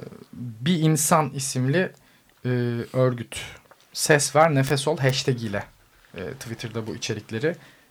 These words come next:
e, paylaştı. İstanbul Sefaköy'den, e, bu içerikleri aldık.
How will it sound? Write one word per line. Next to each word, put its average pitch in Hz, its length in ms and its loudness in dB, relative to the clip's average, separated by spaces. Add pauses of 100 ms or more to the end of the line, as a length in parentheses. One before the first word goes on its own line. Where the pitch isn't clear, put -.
(120)
e, 123 140 0
paylaştı. 123 520 4
İstanbul 127 340 0
Sefaköy'den, 135 840 2 (480)
e, 110 400 -2
bu 117 80 -2
içerikleri 107 480 -4
aldık. 104 500 -4